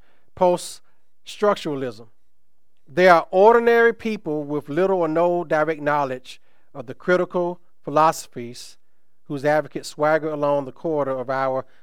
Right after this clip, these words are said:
most hallowed centers to learn. In other words, he's saying that these, the institutions of college are where all these things are being taught.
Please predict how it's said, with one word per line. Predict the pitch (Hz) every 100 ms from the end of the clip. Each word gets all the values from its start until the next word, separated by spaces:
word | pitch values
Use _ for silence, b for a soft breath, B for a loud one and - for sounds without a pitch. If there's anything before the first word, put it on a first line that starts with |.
| -
most | 131 127
hallowed | 151 147 143 135
centers | 147 139 127
to |
learn. | 131 135 131
In |
other | 156 156
words, | 147 143
he's | 147
saying | 156 143 135
that | 135 135 b b -
these, | 123 151 170 170 156 - - - -
the | 127 123 -
institutions | 165 165 156 - 170 165 139
of | 131
college | - 156 151 135
are | 131
where | 127 135
all | 135 135
these | 135 127
things | 131 127
are | 120
being | 127 120
taught. | 156 131